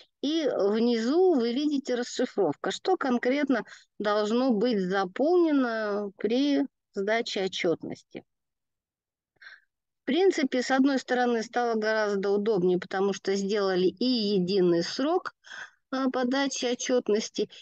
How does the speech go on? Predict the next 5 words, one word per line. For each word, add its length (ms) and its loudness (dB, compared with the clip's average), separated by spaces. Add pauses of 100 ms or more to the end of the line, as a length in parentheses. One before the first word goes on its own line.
(180)
и, 360 2
э, 200 2
единые 1120 2 (520)
предельные 640 0
величины. 720 0